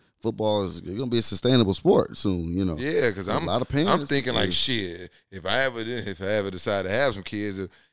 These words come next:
Speaker 2: if I have a son, I'm like, shit, do I
Speaker 1: If you do look
Speaker 2: I'll
Speaker 1: at it,
Speaker 2: support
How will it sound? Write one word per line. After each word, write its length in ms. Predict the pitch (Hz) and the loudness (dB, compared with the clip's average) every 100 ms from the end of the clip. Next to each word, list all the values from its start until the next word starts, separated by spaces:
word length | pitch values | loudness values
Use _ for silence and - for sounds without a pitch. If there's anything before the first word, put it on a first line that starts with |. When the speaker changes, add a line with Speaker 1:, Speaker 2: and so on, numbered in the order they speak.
| _ | _
Speaker 2:
if 80 | 92 | 0
I 40 | |
have 160 | 113 101 | 0 0
a 60 | |
son, 340 | - 113 147 117 | -2 -2 0 0
I'm 160 | 131 | -2
like, 160 | 101 87 | -4 -6
shit, 400 | - - 123 104 | -8 -8 -8 -10
do 100 | 95 | -8
I 100 | 90 | -8
Speaker 1:
If 200 | 82 85 | -8 -12
you 80 | 87 | -6
do 180 | - 127 | -2 0
look 140 | 135 | 2
Speaker 2:
I'll 140 | 143 | 4
Speaker 1:
at 60 | - | 4
it, 180 | - 175 | 2 0
Speaker 2:
support 260 | - - | -4 -10